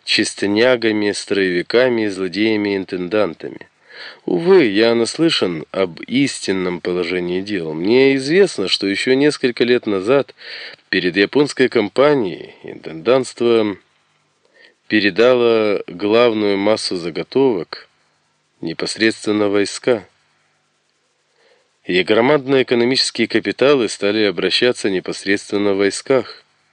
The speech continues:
в самих частях, что влекло, хм, интересная комбинация. Да, так вам любопытно будет узнать, что выяснили мои люди в Чите.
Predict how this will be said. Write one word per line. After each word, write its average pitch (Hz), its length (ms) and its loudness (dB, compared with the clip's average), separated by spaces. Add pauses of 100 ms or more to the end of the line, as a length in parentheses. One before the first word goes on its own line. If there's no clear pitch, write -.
в - 80 -16
самих 156 340 -4
частях, - 640 -2 (540)
что 95 460 0
влекло, 131 760 2 (300)
хм, 80 320 -8 (200)
интересная 120 600 2
комбинация. 101 720 -4 (720)
Да, 90 540 0 (380)
так 98 180 -2
вам 135 420 4
любопытно 135 540 2
будет 135 360 2
узнать, 120 600 2 (320)
что - 580 2
выяснили 101 520 2
мои 98 280 2
люди 110 300 0
в 107 80 -4
Чите. - 480 -4